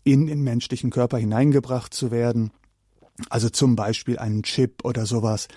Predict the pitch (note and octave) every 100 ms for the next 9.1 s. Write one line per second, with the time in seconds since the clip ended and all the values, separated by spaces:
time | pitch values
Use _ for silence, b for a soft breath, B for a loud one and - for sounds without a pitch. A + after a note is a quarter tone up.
0 | B _ C3+ A2 G#2+ A#2 A2 A2 A#2 -
1 | A#2+ A#2 A2+ A2+ A2+ A2 A2 G2+ - G#2+
2 | G2+ G2+ - - G2 B B B B B
3 | - G2+ - - - - A2 G#2+ A2+ A2
4 | - G#2+ G#2 G#2 F#2+ F#2+ F#2 - - B
5 | B B B2+ A#2 - b b _ C#3+ -
6 | D3 C3+ B2+ - D#3 E3 D#3 C#3 B2+ -
7 | _ _ _ - - A2+ B2 C#3+ F3 F3
8 | b b - C3 A2+ - A#2 C#3+ E3 D#3+